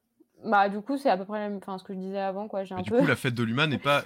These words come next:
Speaker 1: <laughs> j'ai un
Speaker 2: on
Speaker 1: peu
Speaker 2: est,
Speaker 1: diversifié.
Speaker 2: on, on, on est d'accord que la fête de l'humain n'est pas une safe place, euh, de la gauche, quoi. Finalement, on
Speaker 1: Non,
Speaker 2: peut,
Speaker 1: oui,
Speaker 2: euh,
Speaker 1: non, je pense que c'est important que la fête de l'humain, euh, permette d'avoir un débat vraiment, euh,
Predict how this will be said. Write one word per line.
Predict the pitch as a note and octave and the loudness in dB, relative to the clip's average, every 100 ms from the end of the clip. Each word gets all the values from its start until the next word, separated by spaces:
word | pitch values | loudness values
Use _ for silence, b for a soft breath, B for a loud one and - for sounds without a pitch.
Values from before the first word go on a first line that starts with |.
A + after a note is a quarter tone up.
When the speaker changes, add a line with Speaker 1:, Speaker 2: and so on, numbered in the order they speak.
| - | -4
Speaker 1:
<laughs> | - | -16
j'ai | A3 | -10
un | |
Speaker 2:
on | G#3+ | -2
Speaker 1:
peu | |
Speaker 2:
est, | A2+ A#2 | 0 0
Speaker 1:
diversifié. | G2+ | -2
Speaker 2:
on, | G#2+ G2 G2+ - | -6 -4 -6 -8
on, | F2+ F2 | -10 -12
on | |
est | F2 | -10
d'accord | F2+ F2+ D#3+ | -8 -6 -4
que | A2 | -4
la | |
fête | - A#2+ | -4 -6
de | G#2 | -4
l'humain | G#2 C3+ | -2 -2
n'est | G#2 | -2
pas | B2 | -2
une | A2 F#2 | -2 -2
safe | - - - B2 - - | -4 -4 -2 -4 -6 -8
place, | - B2 A#2+ G#2+ - - _ _ _ _ - | -2 0 0 -2 -6 -12 _ _ _ _ -10
euh, | F#2 F2+ F2 F2+ F2 F2+ F2+ | -8 -6 -6 -6 -8 -8 -10
de | F#2 G2 | -8 -4
la | G#2 | -2
gauche, | D3 B2+ - | -2 -4 -6
quoi. | G#2+ E2+ b b b | -12 -14 b b b
Finalement, | - F#2+ C#3+ | -6 -2 0
on | D3+ | 2
Speaker 1:
Non, | B3 B3+ B3+ | 2 2 2
Speaker 2:
peut, | |
Speaker 1:
oui, | A#3 | 2
Speaker 2:
euh, | B3 | 0
Speaker 1:
non, | B3+ | -2
je | B3+ | -4
pense | D4+ | -4
que | D4 | -4
c'est | C4 | -6
important | G#3 G3+ G#3 B3 | -4 -4 -4 -6
que | A#3+ | -8
la | |
fête | G3 F#3 | -8 -8
de | F#3 | -8
l'humain, | F#3 F#3+ A3 G#3+ | -8 -6 -6 -6
euh, | F#3+ | -6
permette | F#3+ F#3+ G3+ | -8 -8 -6
d'avoir | G3 F3+ F#3 | -6 -4 -6
un | F#3 | -6
débat | F#3 F#3 G3+ | -4 -2 -2
vraiment, | G3 G3+ G#3+ A3+ A3+ | -2 -6 -6 -6 -6
euh, | G#3 G3 | -6 -6